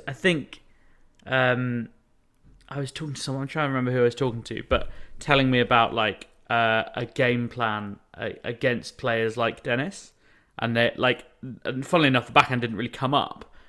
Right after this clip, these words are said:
I think there are quite a lot of other ways to beat him. Like, I think there are lots of players out there who aren't scared of Denis Shapovalov. And when you combine that with what we've talked about, about his kind of mental weaknesses, or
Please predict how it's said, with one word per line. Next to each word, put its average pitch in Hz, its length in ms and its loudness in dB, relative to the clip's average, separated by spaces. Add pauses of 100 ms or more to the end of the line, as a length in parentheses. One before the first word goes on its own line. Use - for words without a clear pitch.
(140)
I 123 100 -4
think - 260 2
there 131 180 4
are 117 360 2 (320)
quite - 340 -2
a 123 40 -4
lot 120 200 -2
of 131 60 -4
other 127 260 0
ways 127 340 2
to 131 100 -8
beat 143 280 -2
him. 180 240 -2 (540)
Like, 113 400 0 (300)
I 120 60 -4
think - 480 -6 (320)
there 127 260 2
are 120 120 4
lots - 280 -2
of 120 100 -12
players 113 300 -2
out 110 180 2
there 104 440 -2
who 117 120 -6
aren't 113 300 -4
scared 110 300 -2
of 104 100 -4
Denis 107 220 -4
Shapovalov. 101 640 -8 (400)
And 110 140 -4
when 113 160 -2
you 110 120 -2
combine 123 600 0
that 104 260 0 (120)
with 104 520 -2 (580)
what 117 220 -2
we've 110 100 -10
talked 117 260 -2
about, 104 280 -2
about 104 200 -6
his 113 120 -14
kind 110 180 -6
of 104 80 -6
mental 113 380 -4
weaknesses, 101 520 -8
or - 120 -8